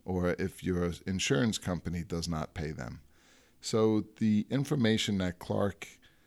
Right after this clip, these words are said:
had offered is that there is a list of Social Security numbers that you can use when you don't want to give your Social Security number to either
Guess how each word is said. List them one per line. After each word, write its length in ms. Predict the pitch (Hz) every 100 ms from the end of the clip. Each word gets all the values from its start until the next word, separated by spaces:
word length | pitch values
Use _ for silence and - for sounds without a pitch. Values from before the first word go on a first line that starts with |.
| _ -
had 200 | 98 92 -
offered 520 | 127 139 - 87 - -
is 180 | 95
that 220 | - 101 -
there 180 | 110
is 120 | 113 98
a 80 |
list 460 | 98 113 170 - -
of 160 | 104 -
Social 400 | 120 123 - 117
Security 480 | - - 135 120
numbers 600 | 92 87 82 82 85 - - _ _ _ _ _ -
that 420 | 101 101 104 - _
you 280 | - 110 190
can 240 | - 139 113
use 720 | 123 123 95 85 82 - - _ _ _ _ _ _ -
when 380 | 95 110 107
you 160 | 104 104
don't 320 | 85 113 123
want 180 | 120 113
to 60 | 107
give 560 | 92 110 95 87 - -
your 220 | 98 95
Social 420 | 87 101 101 - 95
Security 400 | - 107 95 92
number 380 | 90 87 87
to 680 | 87 - 110 104 95 92 92 -
either 560 | 101 92 92 90 87